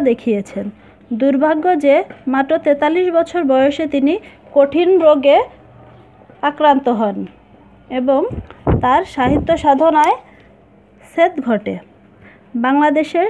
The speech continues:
স্বাধীনতার পর উনিশশো বাহাত্তর সালে কবিকে সপরিবারে ঢাকায় আনা হয়। উনিশশো চুয়াত্তর সালে তিনি ঢাকা বিশ্ববিদ্যালয় থেকে ডিলিট উপাধি লাভ করেন। উনিশশো, উনিশশো ছিয়াত্তর সালে তিনি বাংলাদেশের নাগরিকত্ব এবং একুশে পদক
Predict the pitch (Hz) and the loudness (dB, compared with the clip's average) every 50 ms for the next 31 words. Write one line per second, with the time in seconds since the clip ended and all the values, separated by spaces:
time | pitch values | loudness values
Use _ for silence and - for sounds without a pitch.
0 | - - - 247 240 254 302 320 330 339 330 339 339 339 320 - - 262 254 247 | -4 -4 -4 -2 0 0 0 2 0 0 0 0 -2 -2 -2 -2 -2 0 2 2
1 | 262 302 403 - - - - _ _ _ _ - - - - - - - - - | 2 0 -2 -4 -12 -20 -20 _ _ _ _ -20 -20 -20 -20 -20 -20 -20 -20 -20
2 | - - _ - - _ - - - - - - - - - 262 269 294 311 311 | -20 -20 _ -20 -20 _ -20 -20 -20 -20 -20 -20 -16 -8 -2 0 0 0 0 -2
3 | - 381 339 247 247 247 262 285 294 - 359 330 - - 320 294 285 269 285 370 | -2 -2 -2 -2 -2 -2 -2 -4 -4 -4 -6 -6 -4 -2 -2 0 2 2 2 0
4 | 453 - - - - _ - - - 277 277 262 285 285 302 339 359 - - 262 | -2 -6 -14 -20 -20 _ -20 -6 -2 0 0 0 0 -2 -2 -4 -6 -4 -4 -4
5 | 254 269 320 330 330 320 311 302 294 320 320 262 240 233 233 285 285 262 233 214 | -4 -2 -2 -2 -2 0 -2 0 0 0 0 0 -2 -2 0 0 0 0 0 -2
6 | 208 202 - - 190 190 190 - - - - - - - - - - - _ - | -4 -8 -8 -10 -10 -12 -12 -16 -18 -18 -18 -18 -18 -18 -20 -20 -20 -20 _ -6
7 | 254 254 269 - - 370 370 - - 277 262 262 269 269 359 349 - - 359 330 | -4 -4 -4 -4 -6 -8 -8 -4 -2 -2 0 0 -2 -4 -6 -8 -6 -4 -2 0
8 | 311 311 311 311 294 285 311 330 294 247 226 233 294 339 330 320 302 - 330 311 | 0 0 0 0 -2 -2 0 -2 0 -2 -2 -2 -2 -2 -2 -4 -6 -6 -6 -6
9 | 320 294 311 311 320 320 320 320 330 311 311 311 320 339 320 269 262 254 269 311 | -6 -4 -2 -2 -2 -2 -2 -4 -6 -6 -4 -2 -2 -2 0 0 -2 -2 -2 -2
10 | 311 311 269 247 254 254 254 277 330 311 262 226 208 214 - - 202 190 196 190 | -4 -4 -6 -4 -4 -4 -4 -4 -2 -2 -2 -2 -4 -6 -8 -8 -6 -6 -8 -10
11 | 208 - - - - - - _ - - 240 262 269 294 339 349 359 - - _ | -12 -16 -20 -20 -20 -20 -20 _ -14 -6 -4 -4 -2 -2 -4 -8 -8 -10 -16 _
12 | _ - 262 262 302 302 - 392 381 - - - 320 311 330 320 381 370 359 - | _ -6 -2 -2 -2 -2 -4 -8 -10 -10 -10 -6 -6 -6 -6 -6 -8 -10 -8 -6
13 | 359 330 339 330 302 320 311 320 294 262 254 254 262 254 262 262 - 320 302 277 | -6 -6 -6 -6 -6 -6 -6 -4 -2 -2 -2 -2 -2 -2 -4 -4 -4 -4 -4 -4
14 | 247 240 247 247 262 254 254 254 254 302 294 277 277 302 302 294 262 233 233 269 | -4 -4 -4 -4 -4 -4 -6 -4 -2 -2 -2 0 0 -2 -4 -4 -6 -6 -8 -8
15 | 262 - 294 269 254 233 208 202 196 | -6 -6 -6 -4 -4 -4 -4 -4 -8